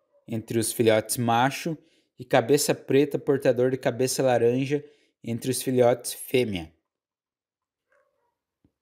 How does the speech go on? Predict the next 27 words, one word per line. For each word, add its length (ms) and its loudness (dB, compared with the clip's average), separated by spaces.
O 60 -20
próximo, 420 2
então, 240 2
é 40 0
o 60 -4
cabeça 500 0
preta 680 -2
de 120 -8
bico 300 -2
laranja 520 4
macho 560 -2
versus 300 -2
o 40 -6
cabeça 460 -2
laranja 580 2
fêmea. 500 -2
Teremos, 400 0
então, 340 0
aqui 540 -6
os 100 -14
filhotes 540 2
de 80 -4
cabeça 540 0
laranja 420 0
portador 560 0
de 80 -6
cabeça 680 -2